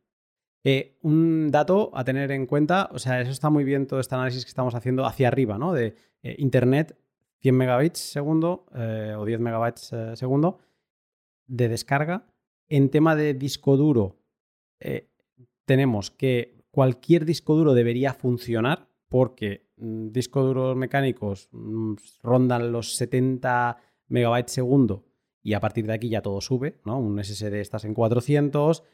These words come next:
y luego ya, mm, vamos para arriba, pa-, cuatrocientos en, eh, por U S B, ¿vale? Luego en sata vas más rápido y los, eh, N V M E, em, estás en, puedes llegar hasta tres mil quinientos megas segundo, o sea, un avión.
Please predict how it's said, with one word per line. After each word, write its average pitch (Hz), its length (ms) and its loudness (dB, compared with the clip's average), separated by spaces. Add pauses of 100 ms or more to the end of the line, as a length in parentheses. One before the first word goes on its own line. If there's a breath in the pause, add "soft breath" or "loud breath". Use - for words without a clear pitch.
(120 soft breath)
y 98 100 -10
luego 101 160 -4
ya, 101 360 0
mm, 95 480 -8
vamos 101 240 -4
para 101 180 -6
arriba, 107 240 -2
pa-, 117 220 -6
cuatrocientos 123 540 -2
en, 165 300 0 (320 soft breath)
eh, 101 460 -4
por 104 100 -4
U 113 100 2
S 123 140 0
B, 107 220 -2 (140)
¿vale? 120 240 -2
Luego 110 220 0
en 110 80 0
sata 113 220 -4
vas 101 140 -4
más 120 160 -2
rápido 151 440 2 (240 soft breath)
y 117 140 2
los, 123 340 4
eh, - 280 -12
N 151 260 2
V 131 320 -2
M 139 300 0
E, 240 180 -2 (640)
em, 104 720 -8
estás 107 280 -10
en, 110 360 0
puedes 110 180 -6
llegar 107 200 -4
hasta 117 220 -6
tres 104 220 -8
mil 117 240 0
quinientos 113 520 -2 (240)
megas 101 320 -4
segundo, 90 380 -12 (100)
o - 40 -20
sea, - 300 -18
un 120 120 -2
avión. 90 280 -10